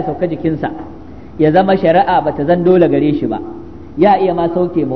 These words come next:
wasu, wasu ma sa iya laifi ya ce, "Ku ɗora mun ne, zan iya ɗauke muku."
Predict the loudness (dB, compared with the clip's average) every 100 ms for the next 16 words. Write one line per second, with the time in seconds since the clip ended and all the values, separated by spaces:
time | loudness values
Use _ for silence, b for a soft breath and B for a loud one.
0 | -6 -6 -2 -2 0 -2 0 0 0 2
1 | 2 2 0 0 0 0 0 2 0 -2
2 | -4 -8 -12 -18 -18 -18 -18 -14 2 2
3 | 4 2 0 0 -2 -4 -8